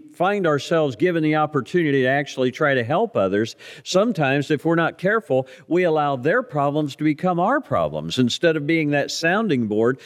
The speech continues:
we become a sponge that sucks all their toxicity into our own life and our own heart.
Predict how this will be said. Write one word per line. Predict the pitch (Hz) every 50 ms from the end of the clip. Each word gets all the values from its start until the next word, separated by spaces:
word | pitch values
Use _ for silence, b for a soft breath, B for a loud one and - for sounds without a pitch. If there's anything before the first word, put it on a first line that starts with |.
| B B B
we | - 170 175
become | 170 165 143 - 170 165 151
a | 131 -
sponge | - - - - 202 233 254 185 147 139 127 117
that | 120 143 139 - -
sucks | - - - 190 185 180 - -
all | 175 160 160 156 131
their | 127 151 175 247 247
toxicity | - - 135 110 107 104 - - - 113 104 - - 117 110 117 123 123 B B B B B
into | - 143 170 175 160 165 147
our | 147 143 143 143 151
own | 185 254 277
life | 220 113 87 87 92 92 123
and | 120 123
our | 131 135
own | 143 190 254 277
heart. | 196 113 98 82 71 58 - - _ _ -